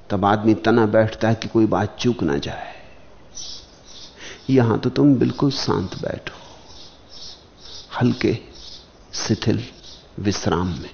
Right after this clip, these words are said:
एक विराम की दशा हो मन की। फिर उस विराम की दशा में आंखें खुली रहें तो ठीक, बंद हो जाएं तो ठीक। तुम कौन बीच में आंखें खोलने वाले या बंद करने वाले?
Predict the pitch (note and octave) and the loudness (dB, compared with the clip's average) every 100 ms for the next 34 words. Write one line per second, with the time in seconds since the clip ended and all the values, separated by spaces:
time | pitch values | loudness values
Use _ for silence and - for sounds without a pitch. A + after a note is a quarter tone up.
0 | - - - D#3+ E3+ F3 C3+ A2+ B2 A#2+ | -20 -20 -16 -4 0 2 0 2 2 2
1 | C3+ B2+ - C3+ G2+ - F2 F#2 G#2 F2+ | 0 -2 -6 -4 -4 -4 -4 -4 -4 -4
2 | F2 G2 - - _ _ _ _ _ _ | -6 -8 -12 -16 _ _ _ _ _ _
3 | _ _ _ - C4+ - B3+ F#3 D#3 D#3+ | _ _ _ -4 -2 -2 -2 0 4 6
4 | G3 B3 - D#3+ B2+ - A#2 A2 A#2+ F#3 | 6 4 0 0 0 -2 -4 -2 -2 -6
5 | - - _ _ _ _ - - - C3+ | -12 -20 _ _ _ _ -20 -20 -6 2
6 | D#3 E3 G3+ - C#3 D#3+ F3 F3 G3 G3+ | 2 4 2 2 0 2 4 6 6 4
7 | F#3 A#3 A#3 C#3+ A#2 C3 A2 G2+ G#2 A2 | 2 -2 -2 -2 0 2 2 0 0 -2
8 | E3+ G3 G3 - - - - - _ _ | -2 -4 -6 -10 -10 -14 -20 -20 _ _
9 | _ _ _ - A#3 B3+ B3+ G3 G3 E3 | _ _ _ -2 2 2 6 8 8 6
10 | C#3 D3+ C#3+ C3 - A2+ A2 C3 A#2 - | 2 0 0 0 0 -2 -2 -4 -4 -4
11 | G2+ G2 G2 F#2 E2 G2+ A2 F#2 - F#2+ | -2 -2 -2 -2 -4 -2 -2 -4 -6 -10
12 | - F#2 - - - - F#2 | -10 -10 -10 -12 -12 -16 -18